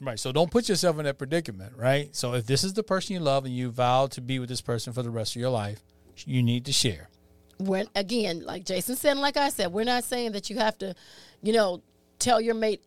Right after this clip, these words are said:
Speaker 2: every little single thing that goes on with you, but
Speaker 1: Mm-hmm.
Speaker 2: it is important to share things that can become a secret or that are a secret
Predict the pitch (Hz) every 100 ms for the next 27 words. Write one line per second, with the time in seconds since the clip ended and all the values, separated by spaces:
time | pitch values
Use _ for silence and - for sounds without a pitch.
0 | - 262 208 202 202 240 214 185 247 220
1 | 196 - 214 185 180 190 185 190 302 254
2 | 196 185 180 - 127 113 208 208 233 233
3 | 247 233 220 214 240 214 208 202 202 190
4 | 185 190 - 185 175 - 226 233 247 226
5 | 226 - 185 180 190 190 233 220 - 175
6 | 170